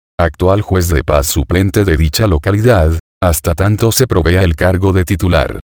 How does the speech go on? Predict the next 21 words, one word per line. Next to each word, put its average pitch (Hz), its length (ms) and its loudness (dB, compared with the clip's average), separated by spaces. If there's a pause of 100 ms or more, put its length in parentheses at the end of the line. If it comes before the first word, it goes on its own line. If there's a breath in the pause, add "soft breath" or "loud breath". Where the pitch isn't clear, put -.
(340)
Tercero, 78 600 0 (200)
regístrese, 87 920 -2 (220)
comuníquese 101 760 2
a 104 60 2
Inspectoría 92 720 0
de 87 80 0
Justicia 101 600 0
a 92 40 2
sus 90 240 -2
efectos, 82 800 -2 (200)
tómese 101 400 0
razón 104 360 0
y 110 80 4
archívese. 71 720 0 (440)
Firmantes, 82 840 0 (200)
Echarren, 90 600 0 (200)
presidente 90 760 2
S 87 180 0
T 90 160 -2
J, 82 540 0 (200)
Pearson, 87 680 0